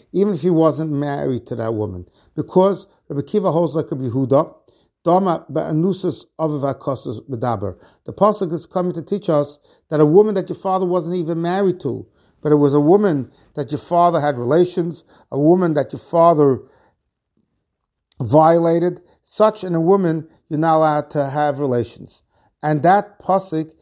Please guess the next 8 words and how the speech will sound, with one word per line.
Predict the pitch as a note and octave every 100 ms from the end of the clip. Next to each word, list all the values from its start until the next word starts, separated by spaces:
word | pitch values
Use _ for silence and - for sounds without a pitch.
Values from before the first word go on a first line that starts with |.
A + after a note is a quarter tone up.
| _ _
Davel | D#3 E3 E3+ E3
Achai | - D#3+
V'Lavin, | C#3+ D3+ C#3 A#2+ G#2 F2+ _ _ _
that | E3+ G3 -
Pasuk | G3+ G#3 - F3 F3 _ _ -
is | D#3+ C#3 - D3
Achai | C3+ F3+ F3
V'Lavin, | D#3 E3 F#3+ F3+ B2+ F2+